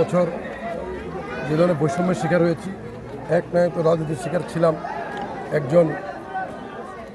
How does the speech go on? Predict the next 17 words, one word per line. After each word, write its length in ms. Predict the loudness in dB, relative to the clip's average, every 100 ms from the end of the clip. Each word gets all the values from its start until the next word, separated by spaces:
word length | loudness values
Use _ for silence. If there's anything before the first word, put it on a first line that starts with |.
| -12 -12 -10 -10 -10 -8 -8 -6 -2 -2 -2 -4 -4 -4 -4 -6 -8 -8 -8 -6 0 2 2
স্বৈরাচারিণীর 560 | 4 4 6 4 4 -2 -6 -10 -10 -10 -10 -8 0
কবলের 320 | 2 4 2 -2
পতিত 220 | -2 -2 0
ছিলাম, 200 | 4 4 2 -10 -10 -6
তাতে 180 | -2 0 2
মুক্ত 180 | 0 0 4
হওয়ার 180 | 6 4 4
পর 140 | 2 2 -6 -10 -6 0
মানুষ 220 | 2 2 0 -4 -4 -6 -6 -6 0
আমাদের 240 | 2 2 2 4
দল 120 | 4 4
থেকে, 180 | 0 0 -2 -4 -6 -4 -4 -4 0
বাংলাদেশ 280 | 2 4 2 0
সর্বদলীয় 260 | 0 2 2
রাজনীতি 260 | 2 2 2
বিএনপি 240 | 2 0
থেকে 120 | 2